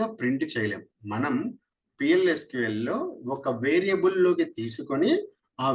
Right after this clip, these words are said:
వేరియబుల్ ని ప్రింట్ చేసుకోవచ్చు. ఓకే, so ఈ కాలమ్స్ లలో ఉన్న వాల్యూలను మనము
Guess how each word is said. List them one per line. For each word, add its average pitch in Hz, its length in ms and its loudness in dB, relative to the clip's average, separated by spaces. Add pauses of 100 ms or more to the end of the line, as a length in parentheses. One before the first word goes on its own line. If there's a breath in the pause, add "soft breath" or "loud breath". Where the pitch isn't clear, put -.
వేరియబుల్ 202 500 0
ని 247 140 0
ప్రింట్ 180 300 4
చేసుకోవచ్చు. - 640 -6 (1200)
ఓకే, 120 200 0 (180)
so 202 100 0 (260)
ఈ - 20 -4 (200)
కాలమ్స్ 190 440 0
లలో 196 220 0 (140)
ఉన్న 180 140 2 (160)
వాల్యూలను 269 720 0 (580)
మనము 185 320 -2